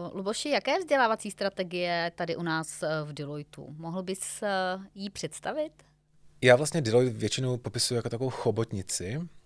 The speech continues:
Speaker 2: Eh, na těch svých školních to jako m-, miluju takhle přirovnat chobotnici, že, eh, my máme tady spoustu chapadel, který ti nabízíme. Já ti dávám sto procent z té chobotnice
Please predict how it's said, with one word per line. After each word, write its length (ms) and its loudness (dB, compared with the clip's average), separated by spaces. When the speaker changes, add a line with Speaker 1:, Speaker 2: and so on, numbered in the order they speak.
Speaker 2:
Eh, 380 0
na 120 -4
těch 200 -8
svých 160 -6
školních 260 -8
to 80 -4
jako 140 -4
m-, 380 -8
miluju 280 -6
takhle 240 -10
přirovnat 360 -10
chobotnici, 600 -8
že, 120 -8
eh, 60 -8
my 120 -2
máme 180 0
tady 140 -6
spoustu 340 -4
chapadel, 560 -4
který 520 -2
ti 200 -6
nabízíme. 680 -4
Já 100 0
ti 100 -4
dávám 200 2
sto 180 -4
procent 400 -8
z 40 -10
té 100 -12
chobotnice 640 -8